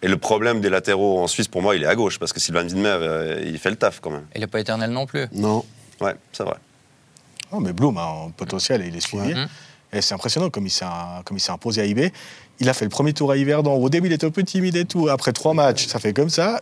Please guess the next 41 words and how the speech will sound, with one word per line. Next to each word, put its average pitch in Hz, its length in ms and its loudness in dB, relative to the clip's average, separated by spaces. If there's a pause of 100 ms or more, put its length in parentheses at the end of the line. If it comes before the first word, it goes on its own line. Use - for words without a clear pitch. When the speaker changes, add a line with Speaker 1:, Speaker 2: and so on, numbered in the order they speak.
Speaker 4:
Quand 151 120 0
il 147 60 2
est 143 60 4
parti 143 240 2
à - 20 6
I 147 80 4
B, 139 60 2
on 131 100 6
s'est 120 140 2
dit, 101 100 0
bon, 110 180 2 (320)
par 113 160 2
un 120 80 2
hiver 117 320 2
à 104 120 2
I 117 80 2
B 113 80 -2
et 120 160 2
tout, 120 200 0
il 107 60 -2
s'imposait 117 400 2
tout 165 140 2
de 156 80 -2
suite. - 400 -2 (120)
Et 101 80 -2
c'est - 140 -2
un - 80 -6
garçon 98 300 -6
qui 87 80 -8
a 87 60 -8
d'énormes 92 380 -2
qualités, 101 360 -6
hein. 147 120 -6
Speaker 3:
Ouais. 113 140 -6 (460)
Speaker 1:
Non, 82 160 0
il - 20 -2
est 80 40 -2
vraiment 78 180 -2
très, - 120 -6
très - 140 -8
bon. 80 120 -8